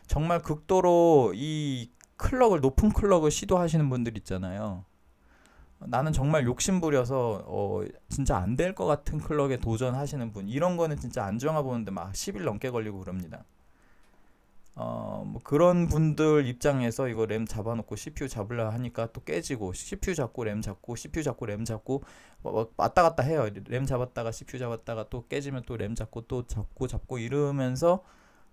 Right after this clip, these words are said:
어, 마무리를 지으시는 거예요. 두 개 동시에 하십니다. 그런 분들은. 그런데 어,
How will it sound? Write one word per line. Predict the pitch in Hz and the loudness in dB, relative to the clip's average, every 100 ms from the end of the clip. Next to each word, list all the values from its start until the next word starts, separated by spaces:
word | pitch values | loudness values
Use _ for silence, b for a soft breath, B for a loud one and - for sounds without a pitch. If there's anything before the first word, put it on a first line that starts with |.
| - | -6
어, | 110 110 110 | -4 -2 -2
마무리를 | 98 101 131 131 123 113 | 2 2 2 0 0 -2
지으시는 | - 123 123 113 117 101 | -2 -2 -2 -2 -4 -4
거예요. | 85 | -6
두 | - | -2
개 | 131 | -2
동시에 | 123 120 131 | 0 -2 0
하십니다. | 139 127 127 104 | 0 0 -4 -6
그런 | 90 101 98 | -6 -8 -8
분들은. | 90 90 101 147 196 _ _ b b b b b b | -8 -10 -8 -8 -8 _ _ b b b b b b
그런데 | - 135 147 151 190 208 _ _ - | -6 -2 2 4 4 2 _ _ -8
어, | 110 107 107 101 | -4 -4 -4 -6